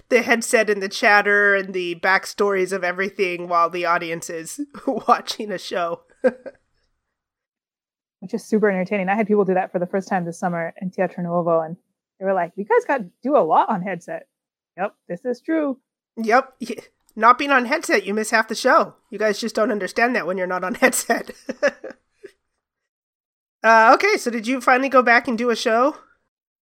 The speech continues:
Speaker 1: March, April, May?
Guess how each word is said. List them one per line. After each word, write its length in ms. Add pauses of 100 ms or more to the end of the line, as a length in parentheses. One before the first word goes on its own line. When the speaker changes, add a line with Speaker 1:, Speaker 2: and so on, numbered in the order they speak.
(140)
Speaker 1:
March, 760 (400)
April, 720 (100)
May? 480